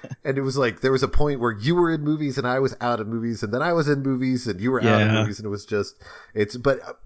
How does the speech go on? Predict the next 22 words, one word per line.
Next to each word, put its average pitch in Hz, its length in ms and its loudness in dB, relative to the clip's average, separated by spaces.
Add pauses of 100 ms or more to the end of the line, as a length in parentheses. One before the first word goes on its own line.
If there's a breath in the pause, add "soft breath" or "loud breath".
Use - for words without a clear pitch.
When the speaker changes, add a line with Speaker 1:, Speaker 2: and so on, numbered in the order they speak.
Speaker 2:
uh, 123 160 -6
so 131 340 2
before 123 380 0
we 262 80 -2
get 156 140 -2
into 139 160 -6
the 98 80 -6
actual 104 280 -4
movie, 85 240 -6
I 117 120 0
know 98 220 0
this 127 260 -2
is 120 80 -4
a 107 60 2
long 90 340 -2
lead 85 200 -2
in, 78 120 -4
everybody, 78 420 -4
but 98 220 -8
you 131 80 -4
know 147 140 0
what? 135 280 2